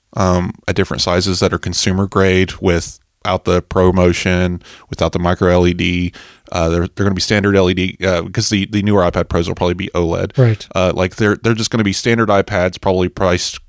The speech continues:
Speaker 1: you know, the twelve point nine inch might be priced closer to eight hundred dollars at a starting point. So you can get in on the iPad Pro at two hundred dollars, or the twelve point nine inch iPad at two hundred dollars cheaper.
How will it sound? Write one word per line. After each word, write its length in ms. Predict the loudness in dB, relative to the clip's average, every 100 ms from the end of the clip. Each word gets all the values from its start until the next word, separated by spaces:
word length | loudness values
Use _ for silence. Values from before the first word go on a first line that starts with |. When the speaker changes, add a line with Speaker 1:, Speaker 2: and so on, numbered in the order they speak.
| -8
Speaker 1:
you 140 | -2
know, 120 | 0
the 100 | 0
twelve 240 | 0 0 0
point 160 | -2
nine 160 | 0 0
inch 180 | -2 -2
might 120 | -4
be 60 | -4
priced 280 | -2 -2
closer 260 | -2 -6 -4
to 80 | -6 -4
eight 100 | -2
hundred 260 | 0 0 2
dollars 560 | 2 4 2 2 -2 -4
at 80 | -6
a 40 |
starting 360 | -2 0 -2 -2
point. 260 | -4 -2
So 120 | -2
you 120 | -2 -2
can 100 | -2
get 140 | 2
in 240 | 2 0 -8 -16 -4
on 80 | 0
the 60 |
iPad 260 | 0 0 -2
Pro 200 | 2 2
at 100 | 2
two 140 | 0
hundred 140 | 0 2
dollars, 380 | 2 0 -4 -14 _ 0
or 120 | 2
the 260 | 0 -2 -6
twelve 200 | -2 0
point 140 | 0 0
nine 120 | -2
inch 120 | 0
iPad 320 | -2 0 0
at 120 | -2 -2
two 100 | -2
hundred 140 | 0
dollars 280 | 0 -2 -4
cheaper. 580 | -4 -2 2 4 2